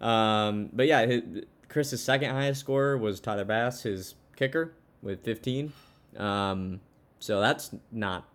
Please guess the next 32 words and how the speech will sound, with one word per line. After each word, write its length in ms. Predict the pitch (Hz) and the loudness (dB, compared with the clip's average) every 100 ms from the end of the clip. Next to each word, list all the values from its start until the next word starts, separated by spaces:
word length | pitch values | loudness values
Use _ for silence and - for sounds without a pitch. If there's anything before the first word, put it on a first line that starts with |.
| _ _ _ | _ _ _
what 260 | 104 95 - | -8 -6 -6
you 120 | 101 | -6
wanna 260 | 95 90 | -4 -4
look 200 | 87 90 | -4 -6
for 260 | - 92 95 | -6 -6 -4
necessarily. 1040 | 95 95 - - - 131 - 190 - 202 - 220 240 | -4 -6 -8 -6 -2 0 4 4 6 2 0 -8 -4
<laughs> 280 | 226 135 - | -2 0 6
Um, 760 | 170 131 131 127 120 113 104 - - - _ - | 8 8 8 6 2 0 -4 -10 -18 -20 _ 2
Puka 440 | 180 185 147 165 | 4 8 8 8
came 180 | 151 120 | 6 4
back 200 | 113 110 | 4 4
down 180 | 120 113 | 2 2
to 60 | 98 | 2
earth 380 | 110 120 131 | 2 2 0
with 240 | 107 92 - | -4 -4 -2
less 240 | 120 110 | -2 -2
than 140 | 113 104 | -4 -2
ten. 260 | 110 107 | 0 0
He 80 | 110 | 0
had 160 | 107 98 | 0 0
nine 240 | 104 107 | -2 -2
point 220 | 117 110 | -4 -6
seven, 360 | - 101 98 101 | -4 -2 -2 -4
like 180 | 95 98 | -6 -6
I 60 | |
said. 320 | 95 104 104 | -6 -2 -2
They 80 | 101 | -2
held 180 | 98 95 | -4 -4
him 120 | 92 | -6
in 80 | 92 | -6
check. 300 | - 131 131 - _ - _ _ | -2 -2 -2 -8 _ -20 _ _
Uh, 600 | - 101 95 95 95 98 | -2 2 2 2 2 0